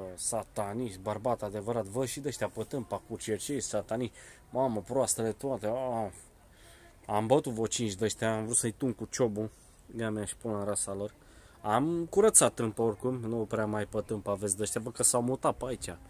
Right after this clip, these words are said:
Pe ăla, acum pula mea, ce zona asta? Un se cacă boschetarii.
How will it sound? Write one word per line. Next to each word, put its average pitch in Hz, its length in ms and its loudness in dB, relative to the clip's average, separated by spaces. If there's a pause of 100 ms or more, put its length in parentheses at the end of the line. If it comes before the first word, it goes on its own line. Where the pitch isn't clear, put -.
(640)
Pe 107 80 -4
ăla, 101 180 0
acum 120 260 -4
pula 143 220 -2
mea, 139 160 0
ce 143 160 0
zona 135 320 2
asta? 104 260 0 (140)
Un 123 140 -4
se - 180 6
cacă 120 320 -2
boschetarii. 113 640 -4